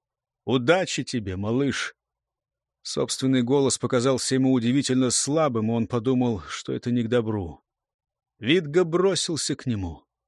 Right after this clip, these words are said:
схватил его здоровую руку, точно пытаясь удержать. «Ты сам обнимешь ее, отец!» И именно в этот миг Хальгрим понял, что все-таки не умрет.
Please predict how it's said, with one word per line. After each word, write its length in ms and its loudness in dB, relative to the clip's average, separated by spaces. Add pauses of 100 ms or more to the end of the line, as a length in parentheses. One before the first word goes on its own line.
(260)
схватил 540 2
его 240 4
здоровую 540 4
руку, 320 2
точно 320 0
пытаясь 460 2
удержать. 640 0 (560)
«Ты 180 -6 (100)
сам 680 -2
обнимешь 540 0
ее, 200 0
отец!» 540 0 (600)
И 240 4
именно 460 4
в 100 2
этот 420 0
миг 360 0
Хальгрим 680 0
понял, 400 0
что 220 -4
все-таки 760 -4 (640)
не 220 0
умрет. 680 -6